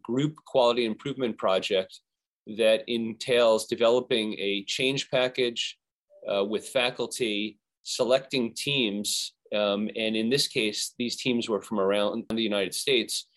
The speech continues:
And typically, a learning collaborative has an in-person, um, learning session where faculty discuss, um,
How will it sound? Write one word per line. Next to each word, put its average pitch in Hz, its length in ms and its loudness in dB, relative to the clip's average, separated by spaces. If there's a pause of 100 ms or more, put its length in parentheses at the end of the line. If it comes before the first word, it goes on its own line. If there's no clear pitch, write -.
(500)
And 131 360 2 (200)
typically, 127 680 2
a 117 400 -2
learning 139 280 -2
collaborative 113 540 0
has 110 200 -2
an 113 80 -8
in-person, 123 840 0 (420)
um, 101 240 0
learning 135 360 2
session 120 640 0
where 104 280 2
faculty 123 640 -4
discuss, - 600 0 (100)
um, 95 300 -2